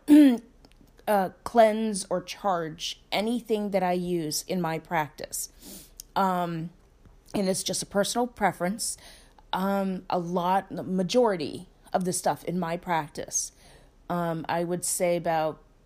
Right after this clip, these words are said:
ninety percent of it is all thrifted. A few items on my altar are fair, family heirlooms, things that have, I've gotten from my grandmother.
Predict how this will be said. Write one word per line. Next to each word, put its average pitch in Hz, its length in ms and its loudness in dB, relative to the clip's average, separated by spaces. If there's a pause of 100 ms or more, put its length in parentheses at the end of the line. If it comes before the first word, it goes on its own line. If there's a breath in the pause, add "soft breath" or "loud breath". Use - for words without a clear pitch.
(160)
ninety 185 420 -2
percent 196 420 -4
of 147 100 -4
it - 220 -8 (140)
is 165 340 -4
all 170 500 -2 (400)
thrifted. - 580 -6 (120)
A - 60 -4
few 233 380 -2
items 220 380 2
on 196 160 0
my 190 220 -2 (120)
altar 180 520 -2 (680 loud breath)
are 185 160 4
fair, 185 500 2 (160)
family 196 560 0 (320)
heirlooms, 175 500 0
things 160 180 -8
that 165 80 -6
have, 160 120 -10 (260)
I've 156 200 -4 (200)
gotten 165 260 -4
from 196 160 -8
my 185 140 -2
grandmother. 160 800 -6